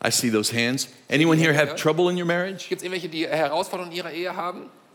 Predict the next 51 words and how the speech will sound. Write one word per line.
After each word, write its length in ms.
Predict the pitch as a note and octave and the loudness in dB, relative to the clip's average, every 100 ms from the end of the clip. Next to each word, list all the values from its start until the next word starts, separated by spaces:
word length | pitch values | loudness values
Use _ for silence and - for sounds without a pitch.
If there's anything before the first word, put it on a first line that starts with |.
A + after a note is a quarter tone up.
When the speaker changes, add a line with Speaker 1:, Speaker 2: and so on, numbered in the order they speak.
| - | -4
Speaker 1:
Okay, 380 | C#3 C3+ D#3+ F#2+ | -4 2 2 4
so 260 | - F3 D3 | 4 4 6
I've 100 | F3+ | 6
been 140 | G3+ F#3+ | 6 6
married 260 | F#3 F3 | 6 4
forty-one 520 | - E3+ E3+ E3 E3 E3+ | 4 4 4 4 4 4
years. 560 | E3+ A2 D#2+ - - | 4 4 0 -4 0
Speaker 2:
Also 120 | D#3+ | 0
ich 120 | F3+ - | 0 -4
bin 100 | F3 | 0
einundvierzig 540 | A#3 B3+ F#3 D#3 D3+ | 2 2 -4 -4 -2
Jahre 180 | D3+ C#3+ | -2 0
verheiratet. 640 | C#3 C#3+ D3+ F3 A3 - | -2 0 0 -2 -4 -2
Speaker 1:
I 60 | F3 | -2
think 220 | - C#4+ | 0 0
there 80 | D4 | 4
were 60 | G3+ | 4
more 240 | C#3+ F3+ | 4 2
hands 400 | E3+ F3+ E3 B2+ | 2 2 2 2
raised 300 | C#3 F3 E3+ D3+ | 4 4 4 2
about 180 | C3 - | 2 0
trouble 380 | - F3 C#3+ A2+ | 0 2 2 2
than 100 | A#2 | 2
there 120 | A#2 | 2
were 180 | A#2+ B2 A#2+ | 2 2 2
that 120 | A2+ G#2+ B2 | 0 0 0
were 120 | A#2+ | 4
married. 380 | B2+ F3 A2 A2+ | 4 4 4 0
Speaker 2:
<laughs> 80 | - - - - | -4 -6 -6 -6
Ich 120 | - G3 | -2 0
habe 80 | |
irgendwie 140 | G#3 G#3 | 2 2
das 80 | - | 0
Gefühl, 200 | F#3 G#3 | -4 -6
dass 120 | - | -6
es 160 | D#3 | -4
mehr 160 | D#3+ G3 | -2 0
Leute 260 | F#3+ F#3+ F3+ | 0 -2 -2
waren, 120 | F3+ | -2
die 60 | |
sich 80 | E3+ | -4
gemeldet 240 | D#3+ F#3 F3+ | -4 -4 -2
haben 120 | D#3+ | -2
bei 60 | |
der 100 | D3+ D3 | -4 -2
zweiten 280 | E3 E3 | -2 -4
Frage 140 | - D3+ | -4 -6
als 120 | - | -6
bei 60 | C#3 | -6
der 120 | C#3 | -2
ersten. 340 | F#3 - D3+ | -2 -4 -14